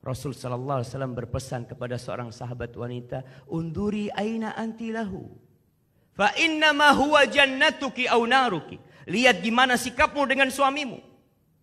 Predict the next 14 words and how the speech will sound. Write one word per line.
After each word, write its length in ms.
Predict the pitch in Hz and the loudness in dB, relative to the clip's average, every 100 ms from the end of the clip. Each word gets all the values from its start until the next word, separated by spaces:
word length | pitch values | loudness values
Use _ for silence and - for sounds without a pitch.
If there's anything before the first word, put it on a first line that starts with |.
| _ _ _ | _ _ _
Suamimu 720 | _ - 233 233 240 240 247 | _ -6 -4 -4 -4 -4 -6
itu 160 | 247 233 | -6 -10
surgamu 880 | - - 339 247 208 320 311 370 311 | -4 0 0 0 0 0 0 -6 -4
dan 160 | 302 | -4
nerakamu. 560 | 311 311 - - 339 - _ _ _ _ _ _ _ _ _ _ _ _ _ _ _ _ | -4 -8 -10 -16 -18 -20 _ _ _ _ _ _ _ _ _ _ _ _ _ _ _ _
Sehingga 320 | 190 240 254 | -2 2 4
kalau 240 | 233 233 | 4 4
kita 240 | 233 233 240 | 0 -2 0
melihat 400 | 247 254 220 - | 0 0 0 -2
Rasul 340 | 202 220 247 208 | -2 -2 -2 -2
sallallahu 400 | 220 214 226 220 | 0 0 0 0
alaihi 60 | 233 | 0
wasallam 160 | 208 | -4
ketika 320 | 190 220 226 | -4 -8 -4